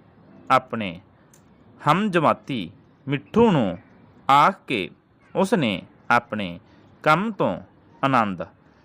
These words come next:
ਲੈਣ ਵਾਲਿਆਂ ਵਾਂਗ ਆਖਿਆ ਸੀ,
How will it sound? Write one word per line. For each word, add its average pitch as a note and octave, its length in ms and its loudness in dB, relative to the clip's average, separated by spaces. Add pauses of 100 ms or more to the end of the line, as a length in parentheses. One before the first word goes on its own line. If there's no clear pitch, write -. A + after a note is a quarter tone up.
(160)
ਲੈਣ C#3+ 320 2
ਵਾਲਿਆਂ G#2+ 500 0 (260)
ਵਾਂਗ G#2+ 320 -2 (440)
ਆਖਿਆ C#3 420 0
ਸੀ, F2 340 -12